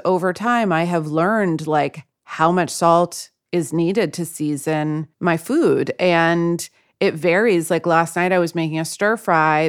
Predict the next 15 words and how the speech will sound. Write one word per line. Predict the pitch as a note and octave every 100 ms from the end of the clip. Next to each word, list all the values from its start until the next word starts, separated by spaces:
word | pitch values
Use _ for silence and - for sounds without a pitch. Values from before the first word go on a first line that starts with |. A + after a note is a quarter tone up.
| D3+
that | E3
I | E3
was | D#3+
gonna | D#3+ D#3
finish | D#3 - F#3+ F3 D#3+ D#3+ -
with | - E3+ D#3+ D#3+ -
soy | - F3+ E3+
sauce | E3+ D#3+
and | E3+ D#3
black | C#3+ -
vinegar | F#3+ G3 F3
at | D3+ D#3
the | -
end. | - G3 F3 D#3
So | - F3 D#3+ D#3+